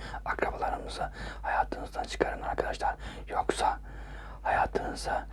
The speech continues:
perişan ederler. Öyle akrabalar var ki zehirli yılan gibi. Hep dik durmak zorundayım. Düşersem beni tutabilecek hiçbir akrabam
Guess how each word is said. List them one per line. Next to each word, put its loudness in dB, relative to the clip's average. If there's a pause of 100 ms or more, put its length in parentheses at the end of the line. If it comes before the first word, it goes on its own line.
(240)
perişan 2 (340)
ederler. 4 (720)
Öyle 2
akrabalar 2
var 6
ki -4 (200)
zehirli 0
yılan 2
gibi. -2 (1200)
Hep 2 (460)
dik -4
durmak 0 (180)
zorundayım. 0 (880)
Düşersem 4 (180)
beni 0
tutabilecek 0 (340)
hiçbir 0
akrabam 2